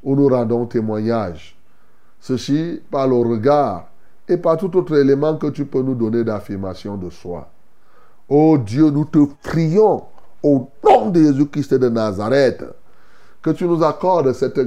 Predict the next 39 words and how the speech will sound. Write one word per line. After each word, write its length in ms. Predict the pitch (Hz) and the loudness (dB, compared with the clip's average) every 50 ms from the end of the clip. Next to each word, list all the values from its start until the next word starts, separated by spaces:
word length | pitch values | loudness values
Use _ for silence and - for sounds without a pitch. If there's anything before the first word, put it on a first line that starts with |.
| 104 | -2
grâce 640 | 87 113 113 110 127 127 113 - - - - - - - - - - - - | -4 -2 0 0 0 0 0 -2 -8 -14 -18 -18 -18 -18 -18 -18 -18 -18 -8
de 100 | - 120 | 0 0
pouvoir 520 | 123 120 120 127 120 113 131 139 147 143 - - | 0 0 0 -4 -2 0 2 2 2 0 -2 -4
avancer. 720 | - 117 104 92 101 90 92 92 - - 101 92 87 - - - - - - - - - - - | -6 -6 -6 -6 -8 -10 -12 -14 -14 -12 -12 -12 -12 -14 -18 -20 -20 -20 -20 -20 -20 -20 -10 -2
Et 280 | - 160 165 160 160 156 | 2 4 4 4 4 4
oui, 400 | 135 117 120 127 123 127 156 - - - - - - - - - | 2 2 0 0 0 -2 -6 -10 -16 -20 -20 -20 -20 -20 -20 -8
mais 140 | - 175 185 | -2 0 2
d'être 300 | 180 196 196 - 214 214 | 4 4 2 4 2 2
prompt 500 | 202 208 - 202 220 220 214 180 - - | 2 2 2 4 4 4 4 2 0 -4
dans 220 | 156 139 156 160 165 | -2 0 2 2 4
la 160 | 160 147 139 | 4 4 4
repentance 680 | 139 135 127 - 135 127 131 123 165 160 160 156 - | 4 2 2 0 -2 -2 0 0 0 0 0 -2 -2
lorsque 280 | 127 135 135 135 - 143 | -2 -2 -2 -2 -4 -4
nous 220 | 139 135 131 127 | -4 -2 -2 -2
avons 280 | 120 110 107 117 123 120 | -4 -2 -2 -4 -4 -4
fait 240 | - - 120 - - | -4 -6 -6 -6 -4
erreur. 540 | 117 107 107 104 117 120 113 101 87 80 - - - - - - - - - - | -6 -4 -2 0 2 2 2 0 -4 -6 -12 -16 -20 -20 -20 -20 -20 -20 -16 -12
Oui, 420 | 101 107 123 135 135 123 107 90 - - - - - - - - - - | -6 -2 2 2 4 2 2 0 -4 -10 -18 -18 -16 -16 -16 -16 -14 -6
nous 120 | 147 156 160 | -2 0 0
ne 40 | |
voulons 220 | 151 160 175 180 185 | 2 4 2 2 4
pas 280 | 185 185 165 - 185 | 2 0 2 4 2
être 200 | 180 175 - 180 | 2 2 2 0
ces 180 | 175 - 170 165 | 0 2 0 -2
prédicateurs 720 | 165 - 151 143 127 135 127 - 135 131 - 160 156 156 147 | 0 0 -2 -2 -2 -2 -2 -2 -4 -2 0 0 0 0 0
qui 120 | - 156 | -2 -4
n'aiment 240 | 143 147 147 147 139 | -2 0 0 0 0
jamais 320 | 120 127 120 123 135 143 | -2 -2 -2 0 0 -2
eux-mêmes 340 | 135 - 139 135 135 131 131 | 0 0 -2 -2 -2 -4 -6
se 140 | 117 - 131 | -4 -4 -2
repentir, 560 | 120 117 113 113 - 107 107 104 104 131 135 | -2 -2 -2 -4 -6 -8 -8 -6 -6 -6 -6
mais 180 | 127 123 110 104 | -4 -6 -6 -6
qui 160 | - 139 131 | -6 -6 -4
demandent 360 | 120 113 107 113 117 117 113 | -4 -4 -4 -4 -4 -4 -4
aux 120 | 113 104 104 | -6 -6 -6
autres 220 | 107 98 117 107 | -8 -8 -8 -10
de 100 | 101 92 | -10 -12
se 140 | 87 - 107 | -10 -10 -10
repentir. 720 | 107 98 95 - - 90 87 82 80 - - 90 71 | -8 -8 -10 -12 -12 -14 -14 -14 -14 -12 -12 -12 -12